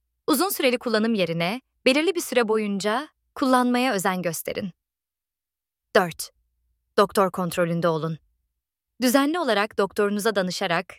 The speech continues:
tedavi sürecinizi değerlendirin. Mide koruyucular. Güvenli mi?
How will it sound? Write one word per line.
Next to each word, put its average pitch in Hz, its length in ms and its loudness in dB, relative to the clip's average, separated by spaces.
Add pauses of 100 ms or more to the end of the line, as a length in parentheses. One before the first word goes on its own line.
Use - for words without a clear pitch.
tedavi 226 420 2
sürecinizi 180 560 -4
değerlendirin. 165 720 -2 (1300)
Mide 254 260 6
koruyucular. 170 720 -2 (1120)
Güvenli 254 360 4
mi? 175 240 -4